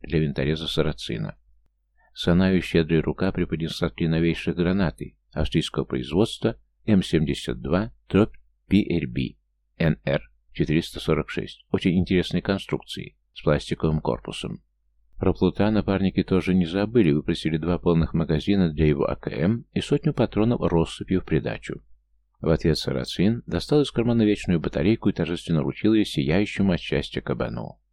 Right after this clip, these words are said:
Вернувшись в номер, друзья немедленно занялись оружием. Первый закон Кодекса выживания в зоне гласил: «Срочно заряди автомат». Второй закон зоны приказывал: «Срочно перезаряди автомат».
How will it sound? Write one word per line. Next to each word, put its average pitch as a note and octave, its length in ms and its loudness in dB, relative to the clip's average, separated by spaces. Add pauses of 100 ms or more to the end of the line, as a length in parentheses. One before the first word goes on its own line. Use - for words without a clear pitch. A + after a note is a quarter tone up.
(600)
Вернувшись C#3 540 2
в G#2 40 2
номер, F2+ 440 2
друзья F2+ 400 0
немедленно B2 440 0
занялись F2 420 0
оружием. B1+ 580 -6 (360)
Первый D3 260 4
закон B2+ 360 -2
Кодекса A2+ 480 -2
выживания G2+ 440 2
в E2 60 -2
зоне G#2+ 260 2
гласил: F2 600 -2 (140)
«Срочно B2 540 0
заряди D2+ 420 0
автомат». B1 540 -4 (280)
Второй D#2+ 280 4
закон C#2+ 340 -2
зоны B2 320 2
приказывал: C2+ 800 -4 (140)
«Срочно G2 440 0
перезаряди G#2 760 0
автомат». - 420 -8